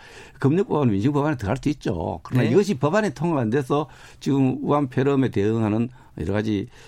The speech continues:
Speaker 1: 행정 조치를 못하는 것도 아니에요. 또 뭐 거기에 따른, 어, 재정이 필요한 부분은 예비비로 사용하면 되고요. 정부가 조치를 다 할 수 있는데 어쨌든 저도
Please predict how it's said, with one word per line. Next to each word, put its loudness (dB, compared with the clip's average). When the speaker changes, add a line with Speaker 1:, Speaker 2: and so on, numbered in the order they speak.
Speaker 1:
행정 2
조치를 -2
못하는 -2
것도 -8
아니에요. -10
또 -6
뭐 -4
거기에 -2
따른, -2
어, -4
재정이 2
필요한 -2
부분은 -2
예비비로 -2
사용하면 -4
되고요. -6
정부가 -6
조치를 -8
다 -10
할 -4
수 -10
있는데 -2
어쨌든 0
저도 -2